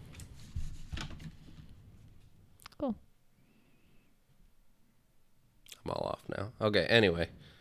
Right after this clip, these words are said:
Speaker 2: Um, after he murdered these people, he called his mom, which seems like a strange call, right?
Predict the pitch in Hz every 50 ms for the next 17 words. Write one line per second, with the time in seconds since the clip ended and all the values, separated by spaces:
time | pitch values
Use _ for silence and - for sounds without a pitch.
0 | - - - - - - - - - - 113 117 117 117 117 113 - - - _
1 | - - - - 104 131 - - 165 147 - 143 107 95 110 98 95 95 87 87
2 | 85 80 80 82 80 - - 92 85 82 110 120 120 - - - - - - -
3 | - - - - 98 - - - 110 98 98 98 87 90 92 95 101 92 76 78
4 | 95 - - - - - - - - - 90 85 - - - - 117 110 107 104
5 | 87 80 - - - 78 78 76 - - - 71 69 69 60 57 73 87 90 -